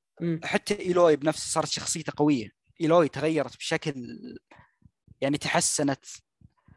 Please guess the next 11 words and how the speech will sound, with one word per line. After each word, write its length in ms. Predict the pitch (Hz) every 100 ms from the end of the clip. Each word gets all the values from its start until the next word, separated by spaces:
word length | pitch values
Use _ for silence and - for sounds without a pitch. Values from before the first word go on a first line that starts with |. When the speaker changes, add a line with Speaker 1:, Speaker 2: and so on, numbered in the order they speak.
| _ _ _ -
Speaker 2:
بشكل 220 | 220 214
عام 140 | 214
القصة 340 | 190 240 - 185
يعني 380 | 175 226 294
القصة 580 | 220 226 - 196 - - - 180
ممتازة 460 | 175 233 160 160
جدًا 240 | 170 123 120
أشوفها، 440 | - 135 165 170 - - - _ - _ _ -
تحسنت 400 | - 208 185 180
يعني 160 | 170
بكل 600 | 156 - 214 214 196 -